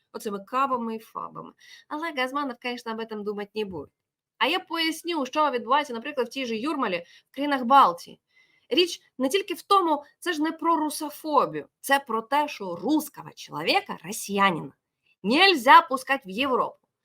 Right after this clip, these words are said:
Це треба на кожному кордоні, в кожному аеропорті великими червоними літерами написати. Тому що в них, як ні слова на Берлін, так Путін красавчик і все остальное. Ну, живуть, сука, в Європі. В ебеня свої русські вони не їдуть,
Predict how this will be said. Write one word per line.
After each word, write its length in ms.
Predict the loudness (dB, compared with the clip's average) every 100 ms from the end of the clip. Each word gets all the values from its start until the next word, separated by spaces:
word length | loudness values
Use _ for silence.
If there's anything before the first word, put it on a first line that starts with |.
| _ -16
Це 220 | -2 0 2
треба 360 | 4 6 4
на 100 | 0
кожному 480 | -2 -2 0 0 -2
кордоні, 500 | -2 -4 -2 -2 -2
в 120 | -6
кожному 360 | -4 -4 -2 -4
аеропорті 480 | -4 -6 -10 -10 -6
великими 500 | -2 -2 -2 -6 -8
червоними 460 | -4 -4 -2 -2
літерами 400 | -2 -2 -2 -2
написати. 520 | -2 -6 -2 -2 -2 -6 _ _ _ _ _ _
Тому 200 | 6 6
що 120 | 6
в 160 | 0 2
них, 320 | 2 2 0
як 160 | -4 0
ні 140 | -2
слова 300 | 2 2 2
на 100 | 0
Берлін, 560 | 0 -2 0 0 0 -2 -10 _ _
так 220 | -2 -2 0
Путін 320 | -2 0 0
красавчик 640 | 0 0 2 0 0 -14 -14
і 60 |
все 200 | -14 -8
остальное. 520 | -8 -6 -6 -4 -6 -8 -6
Ну, 220 | 2 4
живуть, 320 | 4 2 0
сука, 320 | -4 -12 -10
в 40 | -10
Європі. 580 | -8 -8 -8 -10 -14 -20 _ _ -18 -6
В 120 | -2
ебеня 520 | 6 6 6 4 0
свої 280 | -2 -2 0
русські 360 | -2 -8 -8
вони 180 | -8 -4
не 80 | -2
їдуть, 460 | -4 -6 -6 -8